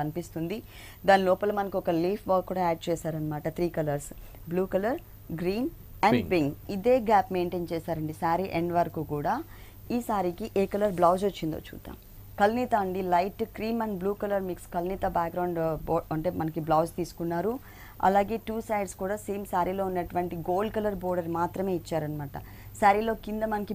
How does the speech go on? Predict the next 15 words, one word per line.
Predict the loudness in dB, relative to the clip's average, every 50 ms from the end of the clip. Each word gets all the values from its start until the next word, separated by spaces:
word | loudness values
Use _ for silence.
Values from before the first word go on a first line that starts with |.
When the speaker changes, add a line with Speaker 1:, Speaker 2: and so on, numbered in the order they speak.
| -4 -2
Speaker 1:
బ్లూ | -2 0 2 4
కలర్ | 4 4 2 2
కూడా | 0 0 2 2
యాడ్ | 2 0 -2 -6
చేసి | -6 0 0
దాని | 0 2 2 0
మీద | -2 -2 -2
డిజైన్ | -2 -2 0 0 -2 -2 -4
ఇచ్చారు | -4 -6 -6 -4 -4
కదా, | -2 0 0 0
అది | -2 -2 -2
కాకుండా | -2 -2 -2 -4 -2 2 2 4 4 2
only | 2 0 -2 -4 -2 -2
గోల్డ్ | -2 -2 -2 0
కలర్ | 0 0 0